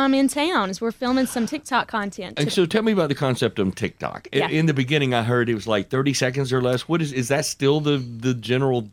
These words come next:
Speaker 2: theme, the
Speaker 1: Ye-
Speaker 2: idea?
Speaker 1: Yes. So it's short bursted videos. And originally when TikTok came out, there were a lot of kids on the app, which
Speaker 2: Mm-hmm.
Speaker 1: was, you know, it was,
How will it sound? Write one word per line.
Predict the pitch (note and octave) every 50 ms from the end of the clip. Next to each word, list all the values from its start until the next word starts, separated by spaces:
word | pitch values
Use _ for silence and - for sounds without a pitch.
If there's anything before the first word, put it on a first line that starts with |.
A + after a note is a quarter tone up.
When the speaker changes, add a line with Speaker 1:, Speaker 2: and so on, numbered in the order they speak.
| _ _
Speaker 2:
theme, | - B2 A#2+ B2+ C3+ C#3 C3+ C3 C3
the | A#2+ A#2 G3 G#3 G3+
Speaker 1:
Ye- | G#3
Speaker 2:
idea? | C3 B2 B2+ A#2+ B2+ B2+ C3 C3+ D3 D3+ - _ -
Speaker 1:
Yes. | - G#3+ A#3 D4+ D4+ C4 G3 F#3 F#3 -
So | - - C#4 C4 B3+ A#3+
it's | - - G3 -
short | - - - - C4 C#4 D4 D4+ C4+ - -
bursted | - A3 B3+ B3 C4+ - - - C4+ G#3
videos. | G#3 A3 A3 A3 G#3 G#3 G3+ G3 G3+ G3+ G#3+ G#3 - -
And | A3+ A#3 A3 G#3+ - _ _ _ _ _ _ -
originally | C4+ A#3+ C#4 F4 G4 - G#4 F#4+ F4+ E4 C#4
when | B3 A3+
TikTok | G#3 - - C4+ - - - C4+ B3 A3 -
came | - A#3+ A#3 A#3 A#3
out, | A3 G3+ G3 F#3 F3 - -
there | - A3 A3 G#3+
were | G#3+ G#3 G3+
a | G3+
lot | G3 G3+ G3 G3+ G#3 G3+ -
of | A3 G3+ - -
kids | - - - C#4 C4+ A#3 G3+ F3+ - -
on | F#3+ F#3+
the | F#3 - -
app, | - D#3+ - - - _ _ _ _ _ _ _ -
which | G3+ F#3+ - A3
Speaker 2:
Mm-hmm. | G#2+ A2
Speaker 1:
was, | A#3 A3+ G3 - - - - _ _ _ _ _ _ _
you | - D4
know, | C4+ A3+ G#3+ A3
it | D#3 C#3
was, | G#3+ G#3+ - -